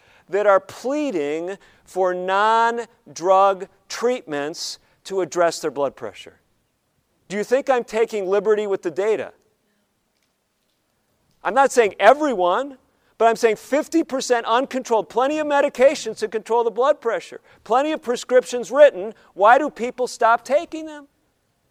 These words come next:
It's not acceptable to them,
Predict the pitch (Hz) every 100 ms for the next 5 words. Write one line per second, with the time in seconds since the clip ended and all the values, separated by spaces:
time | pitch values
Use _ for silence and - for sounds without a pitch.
0 | _ _ _ _ _ _ _ _ _ _
1 | _ _ _ _ _ _ _ _ _ _
2 | 208 208 240 277 302 285 - - 269 285
3 | 269 214 208 - 180 180 139